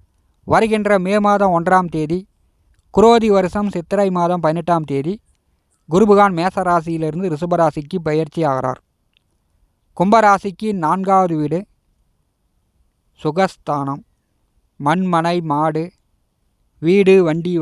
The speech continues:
வாகனம், நிலபுல சொத்து சுகத்தை கொடுக்கக்கூடிய இடத்தில் கோச்சாரத்திலே தனக்காரகன்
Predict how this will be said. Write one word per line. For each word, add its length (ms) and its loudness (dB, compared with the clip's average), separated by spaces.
வாகனம், 400 -2
நிலபுல 500 0
சொத்து 340 -8
சுகத்தை 360 -8
கொடுக்கக்கூடிய 500 -8
இடத்தில் 320 -8
கோச்சாரத்திலே 760 -2
தனக்காரகன் 760 0